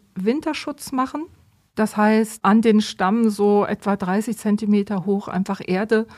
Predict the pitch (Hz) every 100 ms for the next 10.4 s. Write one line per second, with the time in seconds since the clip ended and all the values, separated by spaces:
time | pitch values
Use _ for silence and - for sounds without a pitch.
0 | - - - 202 214 180 - 226 226 226
1 | - 214 220 - 233 226 214 202 208 208
2 | 196 185 214 233 - 214 208 214 - 208
3 | 202 226 214 233 220 - - 202 196 196
4 | 220 214 214 - 196 208 202 202 202 202
5 | - - 185 185 190 180 190 - 170 170
6 | - 170 - 156 - - 165 - - 180
7 | 175 _ - 175 165 175 170 165 139 190
8 | 175 175 160 175 - 170 170 160 170 165
9 | - 175 - 196 180 - 185 180 175 196
10 | 208 254 262 285